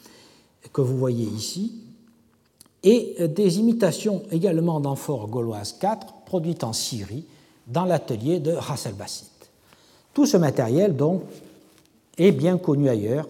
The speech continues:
dans le, vers le milieu et dans le troisième quart du troisième siècle. C'est pourquoi je pense que les ostracas de distribution de blé datent du règne de Galien.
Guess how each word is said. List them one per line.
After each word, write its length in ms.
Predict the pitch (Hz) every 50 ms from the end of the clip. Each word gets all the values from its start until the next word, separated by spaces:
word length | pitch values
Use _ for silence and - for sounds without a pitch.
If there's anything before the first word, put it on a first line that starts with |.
| - -
dans 300 | 123 123 165 170 170 160
le, 400 | 147 131 139 147 147 139 123 - - - -
vers 500 | 123 120 120 120 127 117 101 113 156 160
le 80 | 143 131
milieu 460 | 143 143 120 110 117 120 143 156 160 - 143
et 60 | 139
dans 100 | 147 139
le 100 | 123 110
troisième 440 | - - - 160 135 135 110 110 107
quart 260 | - 147 151 151 131
du 80 | 127 113
troisième 360 | - - 120 95 - - -
siècle. 200 | - - - _ _ _ _ _ _ _ _ _ _ _ _ _ - _ _ _ _
C'est 180 | - - 262 233
pourquoi 560 | - 277 - - - - - 202 165 139 110
je 140 | 123 190 196
pense 480 | - - 254 277 269 254 - - -
que 180 | - - - 226
les 240 | 185 156 151 151 240
ostracas 540 | 240 233 233 - 214 - - - 175 147
de 40 | 127
distribution 560 | 123 123 120 - 139 123 127 123 - 139 120
de 120 | 117 120 127
blé 320 | 135 170 214 262 277 247 - - - - - - - - 123
datent 400 | 240 254 233 - - - - 127
du 140 | 117 127 135
règne 280 | 131 147 143 131 117
de 100 | 110 107
Galien. 420 | 101 98 127 123 110 95 90 87